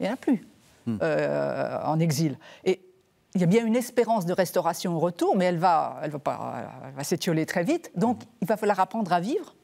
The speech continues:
Speaker 1: sans roi. Et donc, on, on nourrit l'espérance de la parole prophétique d'autres réalités.
Speaker 2: A-,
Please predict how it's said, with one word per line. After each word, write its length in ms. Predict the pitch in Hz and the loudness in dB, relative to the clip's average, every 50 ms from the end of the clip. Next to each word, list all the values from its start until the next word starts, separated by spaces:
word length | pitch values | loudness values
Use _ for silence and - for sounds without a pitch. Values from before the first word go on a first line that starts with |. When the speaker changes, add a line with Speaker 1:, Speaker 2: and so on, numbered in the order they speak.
| _ _ _ - | _ _ _ -10
Speaker 1:
sans 240 | - - - 269 262 | -6 -4 -2 -2 -2
roi. 360 | - - 311 381 165 131 - _ _ _ _ _ _ _ _ - - - - - - - _ _ _ _ _ _ - | 0 0 0 0 0 -2 -6 _ _ _ _ _ _ _ _ -20 -20 -20 -20 -20 -20 -20 _ _ _ _ _ _ -6
Et 60 | 175 | -2
donc, 300 | 202 247 233 - - - | -2 -2 -2 -4 -4 0
on, 220 | 190 180 185 196 - - | 2 2 2 2 2 2
on 100 | 190 190 | 2 4
nourrit 320 | 196 226 254 247 311 311 | 4 4 2 2 2 2
l'espérance 840 | 254 196 - - - - 190 170 196 208 247 277 - - - - - _ _ _ _ _ _ _ _ - - - - | 2 0 0 -2 -4 -4 -2 0 2 2 2 2 0 -4 -6 -8 -10 _ _ _ _ _ _ _ _ -20 -20 -16 -10
de 520 | - 151 160 160 156 151 147 143 139 143 - | -6 -2 0 2 2 2 2 2 2 2 2
la 80 | 160 151 | 2 2
parole 240 | - 175 170 185 | 2 2 0 0
prophétique 520 | - - 175 - 180 160 - 254 254 - - - | -2 -2 -4 -4 -2 -2 0 0 -2 -2 -4 -4
d'autres 420 | 151 151 214 233 226 - - 202 | 0 2 2 2 0 -2 -4 -4
réalités. 640 | 156 180 170 160 156 160 165 160 - 165 143 - _ _ _ _ _ _ _ _ _ - - - - | -2 -2 -2 -2 0 -2 -4 -4 -6 -8 -10 -10 _ _ _ _ _ _ _ _ _ -20 -20 -16 -10
Speaker 2:
A-, 160 | - - - | -8 -8 -8